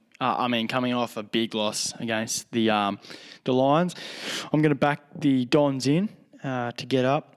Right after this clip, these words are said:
I've, I've liked what I've seen from them, even though they haven't necessarily got the results. I've, I've liked some young talent. Perkins has been good. Nick Cox looks an exciting prospect. Uh, they've got a bit going for 'em at the minute, I think, uh, the Dons. So, uh,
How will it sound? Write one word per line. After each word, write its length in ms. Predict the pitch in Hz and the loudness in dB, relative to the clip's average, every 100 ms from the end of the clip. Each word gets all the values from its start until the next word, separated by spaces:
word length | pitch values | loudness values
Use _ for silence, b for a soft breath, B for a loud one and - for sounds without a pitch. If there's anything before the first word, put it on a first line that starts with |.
| _ _ _ - | _ _ _ -4
I've, 300 | 170 208 - | 0 0 0
I've 180 | 175 180 | 0 2
liked 240 | 208 262 | 4 4
what 100 | 277 | 2
I've 100 | 180 | 0
seen 240 | - 139 151 | 2 2 2
from 180 | 156 127 | 2 2
them, 100 | 120 | 2
even 180 | 170 208 | 2 2
though 180 | 208 | 4
they 200 | 160 139 139 143 | 4 2 0 -4
haven't 360 | - 160 151 139 | -2 0 0 0
necessarily 540 | 135 - 143 131 120 | 0 2 2 4 4
got 120 | 117 | 2
the 100 | 107 | 0
results. 480 | 120 110 110 110 110 | 0 0 0 0 -2
I've, 220 | 120 117 - B B - | -2 -4 -6 B B -6
I've 140 | 127 | -2
liked 300 | 131 143 170 | 2 2 2
some 160 | - 156 | -2 0
young 240 | 131 123 | 2 0
talent. 380 | - - 117 113 | -4 -4 -2 -2
Perkins 400 | 123 147 143 147 | 0 0 0 -2
has 100 | 123 | -6
been 200 | - 113 | -6 -6
good. 260 | 110 117 117 | -4 -4 -2
Nick 180 | 147 - | -2 0
Cox 360 | - 123 - 123 | 0 0 0 -6
looks 180 | - | -6
an 80 | 113 | -4
exciting 440 | 107 - 123 113 107 | -4 -2 0 0 -4
prospect. 600 | - 120 - - 120 - B B B B | -6 -4 -4 -6 -8 -10 B B B B
Uh, 220 | 147 147 | 0 2
they've 180 | 156 185 | 2 2
got 220 | 208 226 - | 2 0 -2
a 60 | 185 | -2
bit 220 | 151 160 | 2 2
going 260 | 143 120 151 | 2 -2 -2
for 100 | 160 | -4
'em 60 | 139 | -6
at 60 | |
the 60 | 113 | -4
minute, 200 | 113 104 | -4 -4
I 120 | 101 | -6
think, 300 | 95 107 104 - | -6 -6 -6 -6
uh, 160 | 113 104 | 0 0
the 80 | 101 | 2
Dons. 400 | 101 98 120 175 B B B B B | 2 2 0 -2 B B B B B
So, 420 | - - 139 135 135 | -8 0 2 4 4
uh, 340 | 135 127 131 | 2 2 0